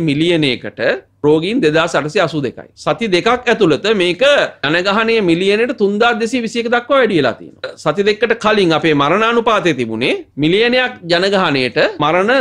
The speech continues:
අටක් නවයක් වගේ තමයි තිබුණේ. සති දෙක ඇතුළත මේක දෙගුණ වෙලා තියෙනවා. දැන් මිලියනයකට දාහතක් දක්වා මරණ ප්‍රමාණය වැඩි වෙලා තියෙනවා. ඒ කියන්නේ රෝගීන් වැඩි වෙන අනුපාතයට වඩා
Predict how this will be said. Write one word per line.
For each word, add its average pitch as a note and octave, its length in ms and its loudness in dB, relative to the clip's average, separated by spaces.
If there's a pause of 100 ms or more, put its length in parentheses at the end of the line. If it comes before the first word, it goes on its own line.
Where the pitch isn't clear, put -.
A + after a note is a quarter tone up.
(180)
අටක් F#3+ 240 -2
නවයක් F3+ 380 -2
වගේ E3+ 200 -4
තමයි F#3+ 180 -4
තිබුණේ. G2+ 340 -14 (140)
සති E3 280 -2
දෙක C4 160 0
ඇතුළත A#3 480 2
මේක B3 240 2
දෙගුණ A3 300 2
වෙලා E3 200 2
තියෙනවා. G#2 360 -8
දැන් G#3+ 260 -2 (140)
මිලියනයකට F#3 580 0
දාහතක් G#3+ 560 0
දක්වා F#3+ 280 0
මරණ F3+ 360 -2 (140)
ප්‍රමාණය E3+ 420 -2
වැඩි D3 200 0
වෙලා D3+ 160 0
තියෙනවා. F#2+ 360 -12
ඒ B2+ 60 -14
කියන්නේ D3 260 -4 (120)
රෝගීන් G3 440 2
වැඩි G#3 220 0
වෙන G#3+ 260 2 (180)
අනුපාතයට G3 960 2 (160)
වඩා D#3+ 300 2